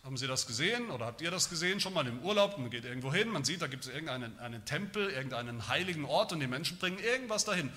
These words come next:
Obst oder Fleisch oder was zu essen oder was, was zu essen, was zu trinken.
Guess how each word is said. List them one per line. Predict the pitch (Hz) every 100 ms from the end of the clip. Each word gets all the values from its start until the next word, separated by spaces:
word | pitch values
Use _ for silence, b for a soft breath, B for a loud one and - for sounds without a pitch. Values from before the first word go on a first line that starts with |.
| B
Obst | 180 233 - -
oder | 120 120
Fleisch | 151 175 214 226 135
oder | 120
was | 120
zu | 127
essen | 196 214 220
oder | 196 156 143 B B -
was, | 131 127
was | 135
zu | -
essen, | 208 185
was | 147 -
zu | 139
trinken. | 170 220 208 214 190